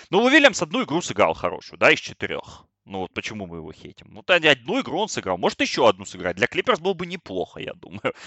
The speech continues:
<laughs> что, чтобы он такой матч сыграл. Но вообще, конечно, Клиперс, вот, э, ну, это уже, да, тут уже, наверное, отсылка уже к Востоку, но, блин, а вот эти все люди у Клиперс, ну, за исключением Кавая, Морриса,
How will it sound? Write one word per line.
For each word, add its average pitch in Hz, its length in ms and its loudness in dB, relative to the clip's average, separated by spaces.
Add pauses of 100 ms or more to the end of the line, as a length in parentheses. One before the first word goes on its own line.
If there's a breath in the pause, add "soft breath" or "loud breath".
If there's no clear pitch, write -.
(100)
<laughs> - 160 -8
что, - 280 0
чтобы 117 300 0
он 110 180 -2
такой 110 280 -8
матч 104 180 0
сыграл. 127 540 6 (360 loud breath)
Но 156 360 6
вообще, 185 260 2
конечно, 156 460 0
Клиперс, - 580 -2
вот, 117 220 -2 (160)
э, 67 240 -10
ну, 139 160 -6
это 127 200 -4
уже, 120 200 -8
да, 95 180 2
тут - 320 -16
уже, 98 160 -10
наверное, 95 240 -8
отсылка 101 360 -12
уже 92 160 -14
к - 100 -14
Востоку, 135 400 -6
но, 107 160 -4
блин, 104 340 -4 (400 loud breath)
а 85 140 -6
вот 101 180 -6
эти 123 240 -2
все 110 240 -2
люди 107 280 -4
у 95 100 -6
Клиперс, 117 500 -4
ну, 104 140 -14
за 95 80 -6
исключением 95 520 -8
Кавая, 104 680 4
Морриса, 101 760 -2